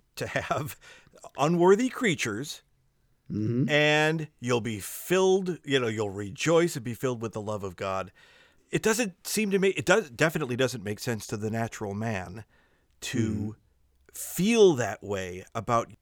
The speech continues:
Speaker 1: yourself in comparison to God. Ag-, again, this is a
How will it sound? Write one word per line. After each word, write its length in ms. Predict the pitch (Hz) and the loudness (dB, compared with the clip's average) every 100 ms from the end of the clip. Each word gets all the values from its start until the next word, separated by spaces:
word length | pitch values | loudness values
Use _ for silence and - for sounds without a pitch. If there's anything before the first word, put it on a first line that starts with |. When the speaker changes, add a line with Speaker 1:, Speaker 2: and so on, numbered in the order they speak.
| _ | _
Speaker 1:
yourself 640 | 127 107 156 156 - 123 - | -8 0 2 2 0 -2 -2
in 160 | 151 139 | -4 -2
comparison 680 | 139 113 131 123 107 110 101 | -6 -6 -2 -2 -4 -8 -10
to 100 | 98 | -10
God. 280 | 101 85 | -10 -12
Ag-, 160 | - 113 | -12 -12
again, 260 | 123 156 131 | -2 0 0
this 160 | 151 | -2
is 160 | 127 101 | -6 -6
a 240 | 101 92 | -6 -8